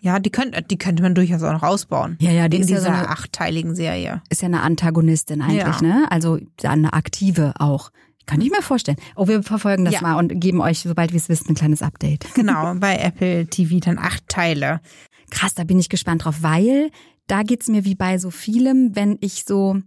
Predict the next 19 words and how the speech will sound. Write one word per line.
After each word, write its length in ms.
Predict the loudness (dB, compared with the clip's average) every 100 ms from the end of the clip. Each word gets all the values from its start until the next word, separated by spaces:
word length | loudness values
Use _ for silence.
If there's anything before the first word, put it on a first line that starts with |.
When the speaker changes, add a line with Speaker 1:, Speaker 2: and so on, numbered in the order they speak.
| _ _ _ _ _ -4
Speaker 2:
Bücher 320 | 0 0 0
lese, 380 | 2 2 0 -2
die 340 | -2 0 0 0
schon 460 | -2 2 4 2 0
sehr 260 | -2 -2
auf 100 | -2 -2
eine 100 | -2
sehr 200 | -2 -2
intensive 520 | 0 0 0 -2 -2
Art 220 | -2 -2
und 140 | -2
Weise 380 | 0 0 0 -2
Themen 300 | -2 2 2
behandeln, 480 | 2 2 0 2 0
wo 60 | 0
ich 140 | -2 -4
mich 100 | -2
schon 160 | 0 0
frage, 520 | -2 0 2 2